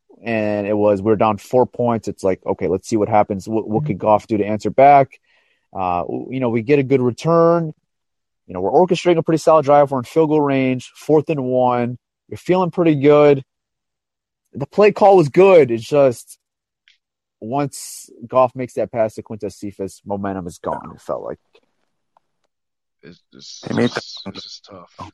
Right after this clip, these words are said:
Speaker 2: He, he's just tough, man. He's, I mean,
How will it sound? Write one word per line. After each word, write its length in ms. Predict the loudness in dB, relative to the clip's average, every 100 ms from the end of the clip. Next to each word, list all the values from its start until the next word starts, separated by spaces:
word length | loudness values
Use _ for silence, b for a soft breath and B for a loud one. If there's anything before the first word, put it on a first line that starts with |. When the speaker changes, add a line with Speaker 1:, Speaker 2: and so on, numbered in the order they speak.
| _
Speaker 2:
He, 240 | _ -20 _ _ _
he's 140 | -18
just 180 | -18 -12
tough, 220 | -10 -10 -12
man. 200 | -14 -12
He's, 280 | -12 -14 _ _ _ _ _ _ _ _ -12
I 200 | -8 -6
mean, 240 | -4 -6